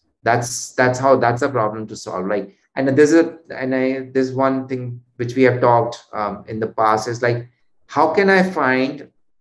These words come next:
easy way to learn the skill wherever I live? Now, it can be typical traditional way of going to a center and learning that skill.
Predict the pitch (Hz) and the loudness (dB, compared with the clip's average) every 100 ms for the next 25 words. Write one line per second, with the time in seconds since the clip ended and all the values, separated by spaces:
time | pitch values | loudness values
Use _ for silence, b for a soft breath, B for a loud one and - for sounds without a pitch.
0 | _ _ 151 147 170 151 127 127 131 139 | _ _ -8 -6 -4 2 6 6 4 -4
1 | 139 - - _ - 117 120 135 147 151 | -4 -8 -18 _ -8 0 4 4 4 2
2 | 151 - - 127 170 - - _ _ _ | 0 -2 -2 0 0 -6 -18 _ _ _
3 | _ 113 135 143 135 127 107 82 73 - | _ 4 6 6 6 4 2 -2 -10 -16
4 | _ _ _ _ - 135 131 127 165 170 | _ _ _ _ 0 2 2 0 0 0
5 | 175 180 175 - _ - 151 160 143 160 | 0 -2 -2 -6 _ -8 -4 -2 0 2
6 | 147 143 127 131 151 139 143 135 120 123 | 2 2 0 0 0 2 2 2 0 -2
7 | 127 139 131 127 - 113 117 135 131 127 | -2 0 -2 -2 -8 -8 -4 0 2 2
8 | 123 123 127 127 123 123 - 135 | -2 -4 -6 -4 -6 -6 -12 -12